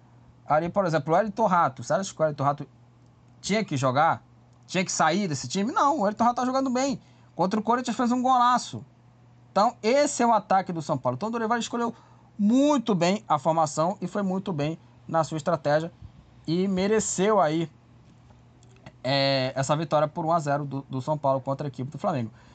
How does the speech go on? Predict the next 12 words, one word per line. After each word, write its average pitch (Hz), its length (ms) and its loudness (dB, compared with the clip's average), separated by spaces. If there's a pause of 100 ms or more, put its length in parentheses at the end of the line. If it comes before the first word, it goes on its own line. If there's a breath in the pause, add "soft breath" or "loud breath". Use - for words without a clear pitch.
(200 soft breath)
E 480 100 -2
do 247 120 -2
lado 208 260 2
do 156 120 -2
Flamengo, 127 720 -2
assim, 127 500 -4 (800)
é, 123 180 -4 (100)
é 127 140 -2
claro 160 260 2
que 156 260 -4
atuações 135 540 -2
ruins, 165 540 -4